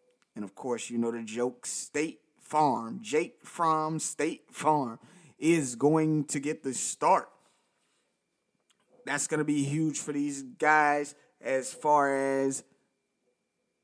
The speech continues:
is probably gonna help Saquon Barkley out the most.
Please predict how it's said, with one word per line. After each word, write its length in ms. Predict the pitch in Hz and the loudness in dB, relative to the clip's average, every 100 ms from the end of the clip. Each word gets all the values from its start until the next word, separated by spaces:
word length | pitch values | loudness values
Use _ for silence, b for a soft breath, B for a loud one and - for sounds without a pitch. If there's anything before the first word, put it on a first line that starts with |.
| _ _ _ _ _ _ _ _ _ _ _ _ _ _ _ - | _ _ _ _ _ _ _ _ _ _ _ _ _ _ _ -6
is 320 | 151 127 - _ _ | -6 -4 -10 _ _
probably 340 | - 185 185 160 | 0 2 4 2
gonna 160 | 160 | 2
help 180 | 156 160 | 2 2
Saquon 440 | - 156 147 143 131 | 2 0 0 -2 0
Barkley 320 | 127 123 127 | -2 -4 -4
out 140 | 117 | -4
the 60 | 113 | -6
most. 320 | 117 - - | -12 -12 -20